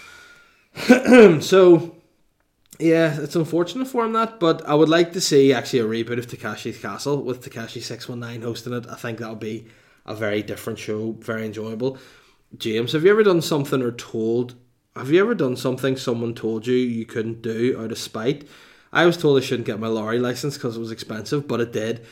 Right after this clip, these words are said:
I was told I'd never be given a job with it. I got one, several in fact, and travelled the length and breadth of the U K and Ireland while getting paid. You know what? Fair play to you for doing that. Um, you know what? There's n-, I, I sometimes do things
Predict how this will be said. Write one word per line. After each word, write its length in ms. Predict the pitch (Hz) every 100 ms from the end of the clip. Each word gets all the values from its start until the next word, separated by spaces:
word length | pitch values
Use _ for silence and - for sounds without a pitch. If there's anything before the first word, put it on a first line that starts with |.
| - -
I 100 | 123
was 140 | 123
told 260 | - 139 143
I'd 80 | 127
never 220 | 123 120
be 100 | 127
given 300 | 120 110 120
a 40 |
job 340 | 117 107 110 113
with 120 | 123
it. 140 | 131 - - _
I 140 | 117 120
got 200 | 120 110
one, 320 | 107 107 120
several 440 | - - 143 139 156
in 60 |
fact, 320 | 156 156 151 -
and 160 | 127
travelled 400 | - 120 117 135
the 60 | 127
length 280 | 110 113 117
and 120 | 107
breadth 200 | 113 110
of 40 |
the 100 | 117
U 160 | 113 113
K 140 | 120
and 120 | 110
Ireland 300 | 107 113 123
while 180 | 117 113
getting 240 | 120 101 107
paid. 440 | - 107 127 131 _ _ _
You 80 | -
know 60 | 214
what? 380 | 139 185 - -
Fair 160 | -
play 220 | 269 117
to 80 | 123
you 80 | 165
for 100 | 147
doing 280 | 123 127 160
that. 240 | 185 156 - - _ _
Um, 600 | 139 147 147 143 139 - _ _ _ _ _ _ _ _ - - -
you 120 | 147
know 140 | 196 208
what? 280 | 117 139
There's 140 | 147 135
n-, 60 | 107
I, 680 | 117 - - 143 - 151
I 40 | 170
sometimes 540 | 170 160 160 139 127
do 280 | 127 113 110
things 400 | - 113 110 113